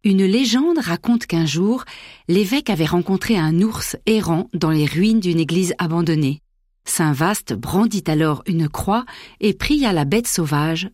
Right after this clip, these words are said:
de ne pas lui faire de mal. Alors, docilement, l'ours se retira. En ce six février, nous fêtons aussi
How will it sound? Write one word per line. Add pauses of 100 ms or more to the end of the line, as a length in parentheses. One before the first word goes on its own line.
de
ne
pas
lui
faire
de
mal. (600)
Alors,
docilement, (280)
l'ours (160)
se
retira. (580)
En
ce
six
février, (540)
nous
fêtons
aussi